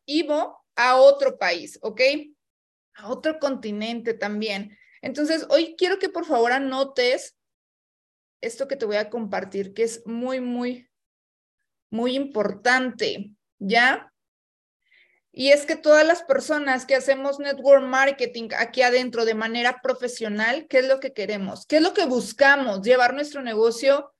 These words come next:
a las grandes ligas, un negocio muy grande, no nos queremos quedar en lo pequeño.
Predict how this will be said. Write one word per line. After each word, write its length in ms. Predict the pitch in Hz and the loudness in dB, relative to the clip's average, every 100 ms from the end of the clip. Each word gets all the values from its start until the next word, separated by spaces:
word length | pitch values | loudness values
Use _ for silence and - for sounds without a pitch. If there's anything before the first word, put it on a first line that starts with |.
| _ - | _ -2
a 60 | |
las 220 | 233 226 | 0 0
grandes 440 | 233 233 233 233 220 | -2 -4 -4 -6 -6
ligas, 360 | 226 190 190 | -6 -4 -6
un 100 | 220 | -8
negocio 400 | 247 247 247 269 | -6 -4 -2 -2
muy 420 | 254 247 262 262 196 | -2 0 0 0 0
grande, 460 | 247 240 240 214 | 2 2 0 -4
no 160 | 214 226 | -4 -6
nos 180 | 285 294 | -8 -2
queremos 380 | 262 240 262 | -2 -2 -6
quedar 260 | - 240 214 | -6 -4 -2
en 100 | 233 | -4
lo 120 | 226 | -6
pequeño. 640 | 208 185 220 240 233 190 | -10 -10 -8 -8 -6 -8